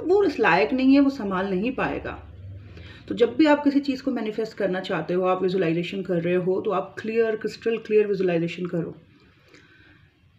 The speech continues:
सिर्फ इतना नहीं कि मेरी इससे शादी हो रही है, सिर्फ इतना नहीं कि मैं इतनी बड़ी post पे पहुंच गई, मुझे ऐसी job मिल गई, पूरा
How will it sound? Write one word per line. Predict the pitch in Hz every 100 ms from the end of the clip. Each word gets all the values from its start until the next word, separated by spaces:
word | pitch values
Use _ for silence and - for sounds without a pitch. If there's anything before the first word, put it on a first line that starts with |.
| _ -
सिर्फ | 247 247
इतना | 233 254
नहीं | 262 262
कि |
मेरी | 247 233
इससे | 226 226
शादी | 214 180 202
हो | 202
रही | 196
है, | 196
सिर्फ | 185 214
इतना | 220 233
नहीं | 240 247
कि | 254
मैं | 240 220
इतनी | 208 220
बड़ी | 202 214 208
post | - 202 -
पे | 208
पहुंच | 190 185 175
गई, | 185 185
मुझे | 180 185
ऐसी | 185
job | 180 175 175
मिल | 175 160
गई, | 180
पूरा | - 294 311